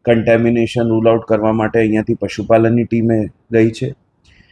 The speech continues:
એચ વન એન વન એટલે સ્વાઇન ફ્લૂના સેમ્પલ બધા લઈ લેવામાં આવ્યા છે. એના પરિવારજનોના જે સેમ્પલ હતા,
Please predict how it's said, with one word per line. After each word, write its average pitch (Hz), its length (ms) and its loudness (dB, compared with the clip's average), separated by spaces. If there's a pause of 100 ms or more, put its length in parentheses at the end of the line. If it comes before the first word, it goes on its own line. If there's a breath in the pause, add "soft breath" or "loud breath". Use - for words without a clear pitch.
(280 soft breath)
એચ 117 240 0
વન 147 160 4
એન 135 180 4
વન 131 160 2
એટલે 120 240 -4
સ્વાઇન 113 380 -2
ફ્લૂના 127 300 0
સેમ્પલ 117 420 0
બધા 113 200 2
લઈ 110 160 2
લેવામાં 110 460 0
આવ્યા 107 220 -6
છે. - 280 -12 (240)
એના 120 220 2
પરિવારજનોના 127 1040 2
જે 127 240 -2 (460 soft breath)
સેમ્પલ 113 480 2
હતા, 110 400 0